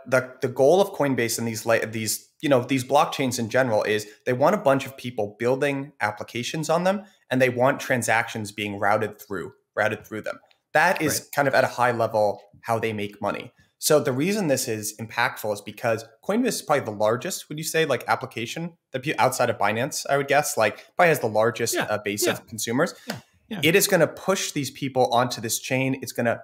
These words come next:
Speaker 1: fund developers to build applications on this chain. It means a bunch of transactions happen there. Here's the way that they make money off of this in the beginning. And this was actually spelled out in an interview, uh, of Empire. You should take a look at that, uh, over here.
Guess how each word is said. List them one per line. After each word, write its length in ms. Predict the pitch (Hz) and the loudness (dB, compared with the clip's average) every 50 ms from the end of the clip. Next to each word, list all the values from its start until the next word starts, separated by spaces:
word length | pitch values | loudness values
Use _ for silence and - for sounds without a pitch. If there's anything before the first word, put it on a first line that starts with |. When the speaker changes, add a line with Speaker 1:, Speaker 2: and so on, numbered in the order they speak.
| - | -12
Speaker 1:
fund 600 | - - - 156 156 165 165 165 160 147 - - - | -20 -2 2 4 4 4 4 2 0 -2 -4 -6 -8
developers 560 | - 104 120 120 120 123 120 - 123 120 - | -2 2 4 4 4 4 2 0 -2 -4 -4
to 80 | - 107 | -8 -6
build 200 | 104 117 113 107 | -4 -4 -2 0
applications 600 | 110 98 101 - - - - 147 143 - 143 127 | -2 -4 -4 -6 -10 -6 -4 -4 -4 -4 -2 -2
on 140 | 135 131 131 | 0 0 0
this 100 | 127 123 | -2 -4
chain. 340 | - - 131 123 123 - - _ _ _ | -4 -4 -4 -4 -4 -6 -12 _ _ _
It 60 | - | -2
means 200 | 160 170 165 165 | 0 0 0 0
a 40 | 135 | 0
bunch 320 | 120 - 131 131 - - | 2 2 2 2 2 -2
of 80 | 127 - | -6 -6
transactions 640 | - - 113 107 - 104 92 101 - - 98 95 - | -4 -4 -4 -2 0 0 0 0 -2 -8 -12 -10 -6
happen 300 | - 95 - - 98 - | -6 -6 -6 -6 -8 -8
there. 180 | - - - _ _ _ _ _ _ _ | -8 -10 -12 _ _ _ _ _ _ _
Here's 220 | - 165 180 175 | -2 0 0 2
the 80 | - 165 | 2 2
way 120 | 143 139 | 2 2
that 140 | 131 123 127 | 2 0 -2
they 100 | - 127 | 0 0
make 220 | 120 113 110 110 - | 2 0 0 -2 -4
money 240 | 104 101 104 104 | -4 -4 -2 0
off 180 | 87 76 - - | 0 -2 -2 -4
of 120 | - - | -8 -8
this 360 | - - - - - - - _ - | -6 -4 -4 -4 -6 -6 -8 _ -8
in 80 | 113 | -8
the 80 | 107 101 | -8 -6
beginning. 380 | 107 101 - 98 85 80 - - | -6 -6 -4 -4 -4 -4 -4 -2
And 120 | - 127 131 | 0 0 0
this 100 | 135 - | 0 0
was 80 | 139 | 2
actually 280 | 143 165 170 - 202 175 | 2 0 2 0 -2 -2
spelled 300 | - - 151 143 143 123 | 2 4 4 4 6 6
out 280 | 131 123 123 120 - - | 6 4 4 4 2 -2
in 360 | 123 117 117 113 110 107 110 _ _ _ _ _ - | -4 -4 -4 -4 -4 -6 -10 _ _ _ _ _ -8
an 80 | 110 | -4
interview, 540 | 95 120 127 131 120 127 123 123 123 123 123 | 0 0 0 0 0 2 2 2 2 2 0
uh, 380 | - - 101 104 107 104 104 - 110 | 0 2 4 4 4 4 2 0 -2
of 120 | 104 - - | -4 -2 -2
Empire. 580 | 123 131 127 - 160 165 175 185 202 202 - - | -2 -4 0 2 4 6 6 6 4 2 -4 -12
You 80 | - - | -14 -8
should 240 | - 117 107 107 - _ _ _ - _ _ _ - | -8 -8 -8 -8 -14 _ _ _ -20 _ _ _ -10
take 180 | - 127 - | -8 -6 -4
a 40 | 117 | -4
look 180 | 113 117 117 - | -4 -4 -4 -4
at 80 | - | -2
that, 240 | - 104 107 - - - | 0 0 0 0 -2 -2
uh, 140 | 107 104 - | -4 -2 -2
over 220 | - - 104 107 | -2 -4 -6 -6
here. 340 | 104 - 170 180 185 185 185 | -6 -2 0 2 2 0 0